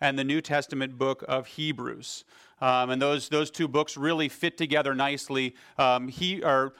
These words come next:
Leviticus really kind of sets us up for Hebrews to declare that Jesus is greater than all that has come before.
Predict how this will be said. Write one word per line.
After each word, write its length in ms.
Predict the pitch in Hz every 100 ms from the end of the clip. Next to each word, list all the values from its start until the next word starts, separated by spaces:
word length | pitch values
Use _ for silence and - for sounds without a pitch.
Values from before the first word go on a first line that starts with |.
| -
Leviticus 560 | 156 151 208 208 175
really 180 | 160 156
kind 160 | 147 147
of 100 | 123
sets 400 | - 170 170 -
us 300 | 156 147 -
up 300 | 170 170 -
for 280 | - 143 131
Hebrews 480 | 151 147 147 139 -
to 120 | 143
declare 480 | 135 - 143 135 127
that 140 | 127
Jesus 500 | 123 143 143 139 -
is 320 | 151 139 127 - _ 135
greater 640 | 135 170 190 143 131 127 - -
than 300 | 139 139 139
all 260 | 120 139 139
that 140 | 131 135
has 160 | 127
come 300 | - 135 123
before. 500 | 120 - 131 110 -